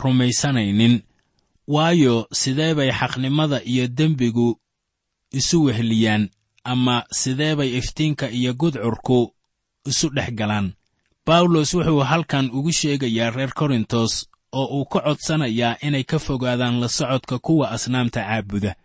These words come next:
Waxa ay ahayd inay dembiga kala tagaan, waa dembiga jirka eh. Waxay kaloo ahayd inay ka fogaadaan adduunyada iyo sharkeeda faraha badan. Waxaa maanta jira kuwo badan oo isugu yeera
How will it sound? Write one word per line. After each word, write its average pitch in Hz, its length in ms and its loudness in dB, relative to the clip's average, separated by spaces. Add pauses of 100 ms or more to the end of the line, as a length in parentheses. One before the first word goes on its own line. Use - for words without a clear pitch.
(500)
Waxa 165 360 4
ay 139 180 0
ahayd 123 460 0
inay 139 280 0
dembiga 127 680 0
kala 127 220 -4
tagaan, 110 500 -2 (600)
waa 123 160 0
dembiga 139 480 2
jirka 113 380 -2
eh. 104 240 -4 (600)
Waxay 170 280 2
kaloo 135 300 0
ahayd 123 420 0
inay 143 220 0
ka 156 160 -4
fogaadaan 123 640 0
adduunyada 120 800 0
iyo 117 220 -2
sharkeeda 117 560 -2
faraha 110 360 -4
badan. 104 320 -2 (680)
Waxaa 160 280 2
maanta 156 360 0
jira 117 280 0
kuwo 143 300 0
badan 131 380 0
oo 123 140 -4
isugu 135 340 -2
yeera 113 420 0